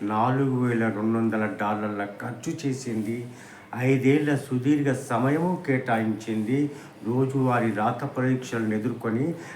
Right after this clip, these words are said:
తను అనుకున్నది సాధించింది. ఇది గొప్ప విషయం కదా, అవునా కాదా? నచ్చిందా? నచ్చితే లైక్ చేయండి, బాగా నచ్చితే షేర్ చేయండి. దయచేసి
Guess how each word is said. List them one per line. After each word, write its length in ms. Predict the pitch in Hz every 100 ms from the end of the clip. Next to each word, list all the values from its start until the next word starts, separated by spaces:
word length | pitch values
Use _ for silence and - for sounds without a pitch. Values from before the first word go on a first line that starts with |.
| -
తను 180 | - 104
అనుకున్నది 580 | 107 123 123 120 113 104
సాధించింది. 880 | - - - 113 113 - 110 101 92 - - - - 101
ఇది 120 | 98
గొప్ప 240 | 104 107
విషయం 380 | 120 113 - 110
కదా, 380 | 107 117 175 - - - - - - -
అవునా 240 | 110 131
కాదా? 360 | 175 135 110 104 101 - - - - - 113
నచ్చిందా? 480 | 110 - 123 117 147 - - - 110
నచ్చితే 260 | 107 -
లైక్ 420 | 98 107 110 -
చేయండి, 180 | 120 113
బాగా 360 | 107 104 104 101
నచ్చితే 360 | 98 92 -
షేర్ 460 | 104 - 120 120 135
చేయండి. 260 | 117 113 120 - - - 98
దయచేసి 800 | 113 131 127 151 143 - 131